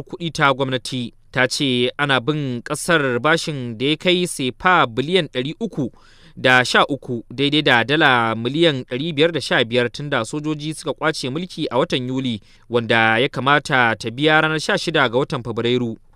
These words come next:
Omo Titres ta bayyana cewar ya kamata a sani cewa wannan batu na gaza biyan bashi ya faru ne a lokacin da shugabannin kasashen da gwamnatoci na kungiyar da ke lura da harkokin kuɗi na kasashen yammacin Afirka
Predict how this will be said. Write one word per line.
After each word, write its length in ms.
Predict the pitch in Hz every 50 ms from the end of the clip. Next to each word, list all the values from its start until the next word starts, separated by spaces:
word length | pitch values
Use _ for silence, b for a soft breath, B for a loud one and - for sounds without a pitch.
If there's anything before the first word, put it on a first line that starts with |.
| _ -
Omo 420 | 139 139 143 143 135 127 123 120
Titres 760 | 107 - - 156 151 - 170 151 131 120 - - - - - -
ta 160 | - 147 147
bayyana 300 | 151 170 175 165 143 123 110
cewar 420 | - - 214 185 135 131 127 123 117 120
ya 180 | 127 139 143
kamata 340 | - - 131 143 151 - 127
a 60 | 117
sani 260 | - - 175 170 135
cewa 460 | - - - 208 165 131 127 123 117 - _ _ _ -
wannan 320 | - 117 131 151 151 135 120
batu 380 | 117 117 - - 156 156 160 165
na 80 | 165
gaza 240 | 156 156 175 160 147
biyan 240 | 131 147 208 185 139
bashi 420 | 131 135 135 135 - - 127 113 98 b b b b b b
ya 160 | 120 127 139
faru 240 | 135 139 123 123 135
ne 120 | 151 151 131
a 120 | - 113
lokacin 380 | 123 139 160 - - - 156 156
da 120 | 139 127 117
shugabannin 500 | - 127 113 120 120 127 131 143 151 160
kasashen 500 | - 175 - 160 127 117 - 175 160 127
da 80 | 123
gwamnatoci 720 | 107 139 156 165 165 - - 160 147 - - - 165 156 - b b b b b b
na 100 | 135 160 175
kungiyar 540 | - 240 269 285 214 165 156 180 185 190 180
da 120 | 160 151
ke 340 | - - - 147 135 131 127
lura 280 | 123 127 139 170 202 214
da 120 | 190 139
harkokin 460 | 143 165 175 - 185 180 - 185 180 165
kuɗi 320 | - - - 185 185 190
na 80 | 180 185
kasashen 460 | - 208 - 185 147 - 185 190 185
yammacin 300 | 151 143 - - - 185 -
Afirka 460 | - 175 170 135 - 139 127 117